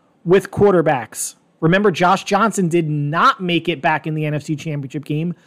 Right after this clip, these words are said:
because of the concussion protocol. Q Bs are one hit away from obviously a career-ending or a season-ending injury,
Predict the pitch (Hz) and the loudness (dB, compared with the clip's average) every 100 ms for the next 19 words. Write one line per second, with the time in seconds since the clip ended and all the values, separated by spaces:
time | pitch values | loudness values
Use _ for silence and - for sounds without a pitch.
0 | _ _ 190 180 160 156 175 151 - 180 | _ _ -6 0 0 2 2 0 -2 -2
1 | 180 190 190 294 - 269 - 156 135 127 | -2 -4 0 0 2 0 2 2 0 -4
2 | 101 95 _ _ _ _ _ _ _ _ | -8 -14 _ _ _ _ _ _ _ _
3 | _ _ _ - 233 254 254 247 - 190 | _ _ _ 0 2 4 4 4 4 2
4 | 175 165 214 247 185 233 226 220 202 196 | 4 4 2 2 2 4 4 4 2 0
5 | 175 156 151 156 170 165 - 156 - 147 | -2 -4 -4 -4 -2 -4 -2 -4 -2 0
6 | 156 202 196 190 185 180 147 135 220 247 | 2 4 4 2 2 0 -2 -4 -2 0
7 | 214 180 151 160 160 147 160 | 2 2 2 0 0 2 2